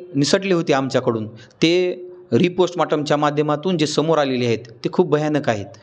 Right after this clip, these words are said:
आणि इतक्या कमी वयातल्या मुली, मुलीसोबत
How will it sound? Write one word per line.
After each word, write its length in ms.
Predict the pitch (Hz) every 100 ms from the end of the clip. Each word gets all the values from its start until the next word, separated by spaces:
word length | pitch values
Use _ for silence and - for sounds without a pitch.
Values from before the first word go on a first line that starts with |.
| - - - -
आणि 460 | 120 151 170 170 160 - _ - - - -
इतक्या 360 | 131 - 175
कमी 300 | 170 170 165
वयातल्या 580 | 170 160 151 151 151 160
मुली, 340 | 160 147 147 156
मुलीसोबत 540 | 151 165 151 139